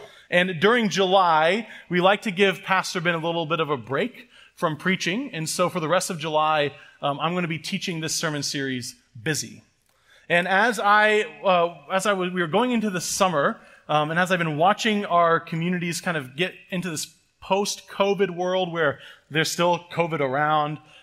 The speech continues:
uh, but now things are opening back up, I've,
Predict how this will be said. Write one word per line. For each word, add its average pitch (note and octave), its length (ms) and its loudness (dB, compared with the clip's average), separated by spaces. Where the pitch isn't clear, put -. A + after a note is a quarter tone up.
uh, B2+ 100 -2
but C3+ 140 -4
now D#3+ 160 0
things E3 260 -6
are D3 80 -8
opening D3+ 300 -6
back C#3+ 260 -2
up, D3 220 0
I've, D3 220 0